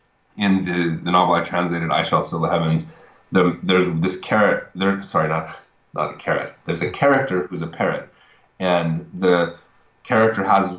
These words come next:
has a few catchphrases, and one of the catchphrases in, um,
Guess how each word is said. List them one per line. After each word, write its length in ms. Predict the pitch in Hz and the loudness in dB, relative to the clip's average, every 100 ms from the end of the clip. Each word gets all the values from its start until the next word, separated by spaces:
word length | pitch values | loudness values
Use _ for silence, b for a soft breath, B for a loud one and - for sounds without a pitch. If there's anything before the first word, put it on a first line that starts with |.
| - - | -12 -4
has 140 | 113 | -2
a 60 | 98 | -2
few 220 | - 147 | 0 0
catchphrases, 920 | - 127 127 - - 90 82 87 82 | 2 2 2 0 -6 -6 -6 -8 -6
and 120 | 82 87 | -4 2
one 120 | 120 | 4
of 80 | 127 | 4
the 60 | |
catchphrases 1000 | - 104 95 - 92 90 87 82 80 - | 0 0 0 -2 -4 -4 -4 -8 -10 -12
in, 400 | 69 87 82 80 - b b b - | -6 -2 -2 -2 -6 b b b 0
um, 500 | 82 82 80 78 | 4 4 2 -2